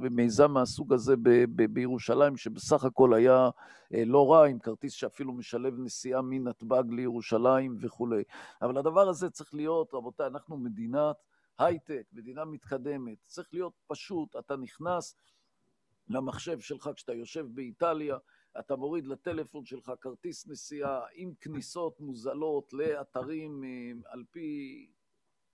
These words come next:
שוב, אה, חבילות כאלה שאתה יכול לקנות, שונות ומותאמות לצרכים שכל אחד צריך, ואתה עם זה פשוט עולה ונוסע, וזה נותן לך גם את המפה, ומיד כותב לך איפה הקו הקרוב שאתה יכול להגיע. לא מסובך, לא מסובך.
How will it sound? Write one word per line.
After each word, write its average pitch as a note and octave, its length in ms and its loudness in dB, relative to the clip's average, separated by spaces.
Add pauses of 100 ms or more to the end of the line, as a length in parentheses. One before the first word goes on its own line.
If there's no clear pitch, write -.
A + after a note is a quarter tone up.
(220)
שוב, C3+ 380 -10
אה, A2 60 -14 (680)
חבילות D3+ 580 -6
כאלה D#3 340 -6
שאתה B2+ 240 -14
יכול D3 260 -8
לקנות, E3+ 400 -14
שונות C3+ 400 -10
ומותאמות C3 600 -12
לצרכים C3+ 580 -4
שכל C3+ 320 -2
אחד B2 200 -2
צריך, C#3+ 420 0 (480)
ואתה B2+ 240 4
עם C3 120 0
זה D3+ 140 -4
פשוט C#3 420 -8
עולה D3 320 -2
ונוסע, C3 520 4
וזה A#2 160 2
נותן C3 260 -2
לך C3+ 180 -6
גם B2+ 160 0
את - 100 -4
המפה, B2 480 2
ומיד C3+ 340 -12
כותב B2 340 -8
לך B2+ 240 -10
איפה C3 260 -8
הקו C3 300 -2
הקרוב A#2+ 360 -8
שאתה B2 240 -16
יכול C3+ 180 -12
להגיע. B2 280 -10
לא D#3+ 400 2
מסובך, D#3 600 0
לא D#3 140 4
מסובך. C3+ 480 0